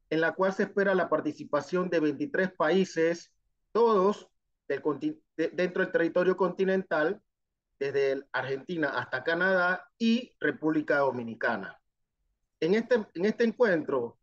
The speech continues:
Panamá ha propuesto como presidencia pro tempore de la Conferencia Regional sobre Migración tres aspectos fundamentales que nosotros creemos de mucha importancia que nosotros debemos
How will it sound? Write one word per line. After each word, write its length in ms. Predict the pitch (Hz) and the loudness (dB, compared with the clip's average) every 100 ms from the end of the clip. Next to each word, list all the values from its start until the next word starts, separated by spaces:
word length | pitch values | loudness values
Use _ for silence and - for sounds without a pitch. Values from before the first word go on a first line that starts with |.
| _ _ _ - | _ _ _ -4
Panamá 460 | 170 175 190 208 | -2 2 2 2
ha 80 | 208 | 0
propuesto 580 | 190 180 208 190 - 123 | 0 2 2 2 -2 -4
como 300 | 151 156 151 | -2 -2 0
presidencia 560 | 160 151 175 208 220 | -2 0 2 2 0
pro 180 | 185 175 | 0 0
tempore 420 | 175 202 170 151 | 2 0 2 2
de 60 | 143 | 2
la 160 | 147 139 | 0 -2
Conferencia 480 | 139 151 180 226 | -4 -2 0 0
Regional 320 | 202 180 180 190 | 0 0 0 0
sobre 280 | 196 180 | 0 2
Migración 680 | 175 165 160 156 208 135 113 _ _ _ _ _ _ | 0 0 0 2 0 0 -6 _ _ _ _ _ _
tres 320 | 240 240 - _ _ _ - | 2 2 0 _ _ _ -8
aspectos 480 | 170 - 196 214 190 | -4 0 0 0 0
fundamentales 720 | 165 160 165 165 - 208 202 | 0 2 2 0 2 0 2
que 100 | 175 | -2
nosotros 360 | 165 180 185 - | -2 -2 -2 2
creemos 400 | 170 175 180 175 _ _ _ _ _ _ | 2 2 0 -4 _ _ _ _ _ _
de 100 | 165 | -2
mucha 320 | 165 214 262 240 | 0 0 2 2
importancia 880 | 202 196 196 220 202 - 175 180 - _ _ - | 2 0 0 0 0 0 0 0 -2 _ _ -2
que 100 | 170 | 0
nosotros 420 | 170 190 190 190 | 2 0 2 4
debemos 720 | 170 165 175 175 180 180 | 4 6 4 4 2 0